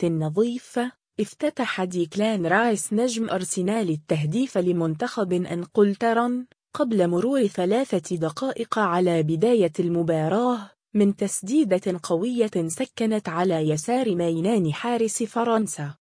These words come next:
وأضاف أوزري كوانسا مدافع أستون فيلا ثاني أهداف الإنجليز في الدقيقة ثمانية عشر من ضربة رأسية رائعة.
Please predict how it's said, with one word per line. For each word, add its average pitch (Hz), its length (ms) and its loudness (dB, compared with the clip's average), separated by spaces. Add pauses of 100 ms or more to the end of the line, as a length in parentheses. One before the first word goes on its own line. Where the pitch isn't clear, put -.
(600)
وأضاف 185 580 0
أوزري 196 460 2
كوانسا 226 600 0
مدافع 180 720 2
أستون 240 380 -2
فيلا 196 520 2
ثاني 226 560 -2
أهداف 175 460 -2
الإنجليز 165 760 -2
في 196 140 -4
الدقيقة 165 720 -4
ثمانية 180 720 0
عشر 180 520 0
من 160 200 0
ضربة 190 420 0
رأسية 214 760 -2
رائعة. 196 800 0